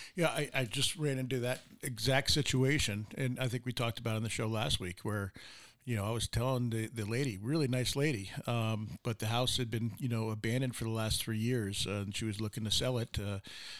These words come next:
and nobody's lived in it, uh, s-, for three years. And, and she's like, "Oh, well, the, the house says it's worth, uh, s-, five hundred thousand, so I figure on a cash deal, you know, I'll take four hundred thousand." I said, "Well, that, normally that would work, you know, normally that would work,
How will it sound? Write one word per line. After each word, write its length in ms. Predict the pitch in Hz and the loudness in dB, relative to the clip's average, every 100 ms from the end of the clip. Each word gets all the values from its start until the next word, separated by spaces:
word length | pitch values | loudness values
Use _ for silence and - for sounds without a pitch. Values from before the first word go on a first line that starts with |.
| - | -10
and 220 | - 117 110 | -2 0 0
nobody's 320 | 110 117 104 | 0 0 2
lived 220 | 127 113 | 0 0
in 100 | 107 | -2
it, 300 | 113 - - | -4 -6 -4
uh, 240 | 110 101 104 | -2 -2 -2
s-, 160 | - 113 117 | -2 -2 -6
for 140 | - | -6
three 320 | 107 - 110 | -6 -4 -2
years. 440 | 110 127 131 117 - | -2 -2 0 0 0
And, 200 | 104 98 - | -2 -4 -6
and 360 | 113 107 104 - | -6 -4 -6 -8
she's 320 | - 123 117 | -8 -6 -4
like, 220 | 113 104 | -4 -4
"Oh, 200 | 151 156 131 | -4 -4 -4
well, 80 | 117 | -4
the, 160 | 117 - - | -4 -8 -6
the 140 | 113 | -2
house 260 | 113 143 127 | 2 2 2
says 380 | - - 139 120 | 2 2 2 2
it's 160 | - | 2
worth, 400 | 143 147 127 - | 4 4 2 0
uh, 240 | 135 127 123 | 2 2 2
s-, 200 | 120 - | 0 -2
five 240 | - 131 | 2 2
hundred 180 | 120 120 | 2 2
thousand, 480 | 139 156 131 110 120 - - - - | 2 2 2 0 -4 -6 -14 -16 -6
so 160 | - 131 | 0 0
I 60 | |
figure 280 | 117 127 127 | 2 2 4
on 80 | 120 | 2
a 60 | |
cash 400 | 117 139 127 117 | 2 2 2 2
deal, 400 | 131 139 131 123 | 2 2 2 0
you 180 | - 123 | -4 -2
know, 200 | 113 113 110 | 0 0 -2
I'll 120 | 127 | -2
take 220 | 123 113 - | -2 -2 -6
four 240 | - 147 | -4 0
hundred 240 | 127 123 110 | 2 2 2
thousand." 420 | 143 180 - 98 | 0 0 0 -2
I 60 | 104 | -2
said, 180 | 120 | -2
"Well, 140 | 120 156 | -2 -2
that, 100 | 175 - - - | -4 -12 -14 2
normally 300 | 151 208 180 | 6 8 6
that 120 | 147 | 6
would 140 | 151 120 | 4 2
work, 340 | 190 - - - - | 2 0 -10 -16 -6
you 120 | 131 | 0
know, 140 | 120 131 | 2 2
normally 380 | 127 135 139 | 2 2 2
that 120 | 135 123 | 2 2
would 140 | 127 | 0
work, 220 | 147 170 | -2 -2